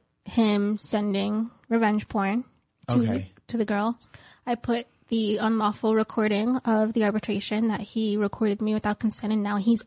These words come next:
Speaker 1: offering it to others, which clearly, obviously, everything he said to Becca was not just what he said to Becca. I'm, I'm sure that's what he's saying to everyone that he speaks
Speaker 2: Mm-hmm.
Speaker 1: to, which is a blatant lie. He freaking said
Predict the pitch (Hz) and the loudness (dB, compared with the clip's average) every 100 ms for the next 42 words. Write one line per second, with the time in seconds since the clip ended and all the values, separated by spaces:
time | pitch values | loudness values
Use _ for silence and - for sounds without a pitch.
0 | - 202 - 233 233 202 202 233 262 - | 0 0 2 2 4 4 2 0 -2 0
1 | 214 - - 208 214 220 247 - 214 - | -2 2 2 2 2 2 0 0 -4 -4
2 | - 226 208 214 226 214 214 - - - | 0 0 2 2 0 0 -4 -4 -12 -20
3 | - 247 302 349 320 294 254 - 202 202 | 2 4 4 2 2 2 0 0 0 0
4 | - 233 214 208 208 202 - _ _ _ | 2 2 2 2 2 0 -4 _ _ _
5 | - _ - 202 - 202 190 214 208 208 | -20 _ 2 2 2 0 -2 -2 -2 -2
6 | - 190 - 214 208 - 220 - 247 233 | -4 -4 -4 -2 -2 0 -2 2 2 2
7 | 214 - 262 214 - - 208 202 220 - | 0 -4 -6 -2 0 0 -2 -4 -6 -6
8 | - 214 202 196 - - 185 202 208 208 | -4 -2 -2 -6 -12 -4 -4 -4 -6 -6
9 | - 208 208 208 202 196 98 - 208 - | -8 -8 -6 -4 -4 -6 -8 -6 -6 -4
10 | 190 - - - _ _ _ _ - 214 | -4 -4 -8 -20 _ _ _ _ -2 -2
11 | 208 208 202 214 208 202 208 247 240 302 | 0 -2 0 -2 -2 -2 -2 -2 -2 -2
12 | 294 349 320 - 220 214 240 | -2 -4 -2 2 2 2 -2